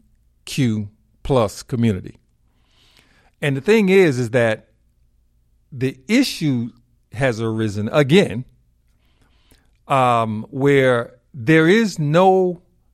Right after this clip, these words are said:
criticism or critiquing of the L G T B community. Meaning,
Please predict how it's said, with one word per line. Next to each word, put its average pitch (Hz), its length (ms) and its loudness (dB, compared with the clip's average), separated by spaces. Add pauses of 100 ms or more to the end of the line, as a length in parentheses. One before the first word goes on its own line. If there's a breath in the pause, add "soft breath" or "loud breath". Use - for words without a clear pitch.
criticism 113 920 0 (1300)
or 131 140 -6
critiquing 123 920 -4 (1080)
of 127 680 2 (640)
the 135 160 -4
L 139 200 2
G 127 200 -8
T 131 220 -10
B 120 280 -6
community. 110 580 -8 (1200)
Meaning, 143 520 -2